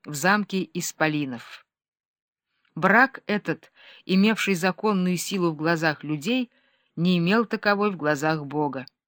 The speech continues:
В нём недоставало: первое, самоотверженной готовности супруги жить вместе с супругом, который, по всей видимости, доживал свой последний час.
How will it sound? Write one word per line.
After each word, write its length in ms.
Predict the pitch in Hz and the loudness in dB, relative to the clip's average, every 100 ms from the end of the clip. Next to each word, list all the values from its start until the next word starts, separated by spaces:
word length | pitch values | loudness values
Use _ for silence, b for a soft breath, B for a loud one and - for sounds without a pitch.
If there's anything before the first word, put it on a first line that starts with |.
| _ _ _ - | _ _ _ -8
В 100 | 156 | 0
нём 200 | 202 226 | 2 2
недоставало: 720 | 208 196 - 196 190 190 135 117 _ _ _ - | 0 -2 -2 0 2 2 2 -8 _ _ _ -2
первое, 540 | 190 185 131 98 170 _ b b b | 2 2 0 -8 -12 _ b b b
самоотверженной 760 | - 190 196 190 240 220 220 | 0 2 2 2 2 2 -2
готовности 640 | 202 208 214 233 220 202 196 | 0 0 2 0 0 -4 -4
супруги 560 | - 190 185 226 190 | -6 -6 -2 -2 -2
жить 300 | 185 208 208 | -2 -2 -4
вместе 360 | 175 214 202 196 | -2 -2 -4 -6
с 80 | - | -6
супругом, 540 | 196 - 160 175 226 | -6 -6 -6 -4 -4
который, 420 | 185 156 160 147 | -2 -4 -4 -4
по 140 | 131 127 | -6 -8
всей 240 | - 135 | -6 -8
видимости, 480 | 127 143 190 202 214 | -8 -6 -4 -4 -6
доживал 480 | 165 135 139 151 180 | -6 -4 -2 -2 -2
свой 240 | - 151 | -4 -6
последний 580 | 160 160 147 151 147 160 | -6 -8 -4 -6 -4 -6
час. 460 | - 131 - - | -4 -6 -6 -12